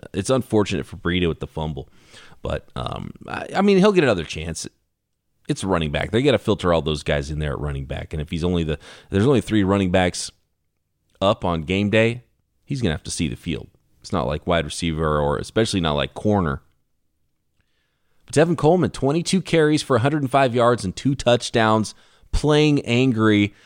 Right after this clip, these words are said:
A really cool story about Tevin Coleman's upbringing. Something I didn't know, that he was born three months premature. He was only born at three pounds. Doctors gave him a twenty percent chance of even surviving.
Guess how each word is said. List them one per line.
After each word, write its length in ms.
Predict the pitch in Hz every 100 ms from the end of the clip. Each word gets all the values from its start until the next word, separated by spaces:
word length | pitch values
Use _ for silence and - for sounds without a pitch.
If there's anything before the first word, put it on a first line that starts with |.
| _ -
A 20 |
really 160 | 165 -
cool 220 | 247 135
story 360 | - 127 156
about 360 | 135 104 101 87
Tevin 280 | - 135 101
Coleman's 420 | - 127 113 90
upbringing. 520 | 107 - 110 101 98
Something 320 | 90 147 220
I 100 | 294
didn't 300 | 127 131 120
know, 180 | 90 117
that 120 | 131 95
he 80 |
was 140 | 113 87
born 500 | 78 98 113 107 87 - _ _ _
three 340 | - 101 123
months 680 | 147 110 110 160 - - - _ _ _
premature. 760 | - 151 139 - 107 135 170 - _ _ _
He 80 | 104
was 80 | 110
only 140 | 139
born 300 | 104 123 135
at 80 | -
three 320 | - 104 135
pounds. 440 | - 127 135 143 127 _
Doctors 380 | 147 147 156 127
gave 220 | 139 147
him 100 | 143
a 80 | 120
twenty 320 | - 139 156
percent 420 | 160 147 - 143
chance 480 | - 123 139 - - - _ _ -
of 120 | 113
even 160 | 165
surviving. 600 | 147 - 92 110 208 120